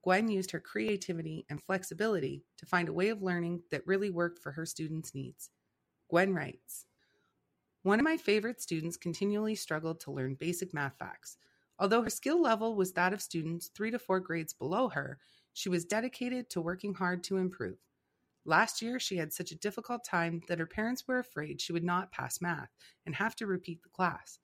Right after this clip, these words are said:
However, the student saw this challenge as a learning opportunity. With help from her teacher, who provided me with additional resources to utilize during our tutoring sessions, I devised a new strategy for preparing the student to pass math.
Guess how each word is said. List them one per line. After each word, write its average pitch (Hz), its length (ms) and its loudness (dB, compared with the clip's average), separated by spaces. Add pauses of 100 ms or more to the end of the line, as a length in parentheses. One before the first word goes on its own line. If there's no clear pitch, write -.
(540)
However, 214 600 4
the 185 80 -4
student 269 340 0
saw 196 280 2
this 196 180 0
challenge 151 500 -6
as 196 140 0
a 208 60 2
learning 220 340 2
opportunity. - 640 -10 (680)
With 208 160 4
help 254 240 2
from 330 160 6
her 339 60 6
teacher, 156 400 -2
who 175 140 2
provided 175 460 2
me 185 160 4
with 170 180 -2
additional 220 460 0
resources 160 600 0
to - 120 -6
utilize 151 500 -2
during 139 300 -2
our 127 80 -2
tutoring 202 420 0
sessions, 131 540 -10 (360)
I 180 80 6
devised 202 380 4
a 196 40 2
new 233 180 4
strategy 170 540 2
for 156 180 -6
preparing 220 540 0
the 233 60 0
student - 320 -4
to - 60 -18
pass 135 320 -6
math. - 140 -10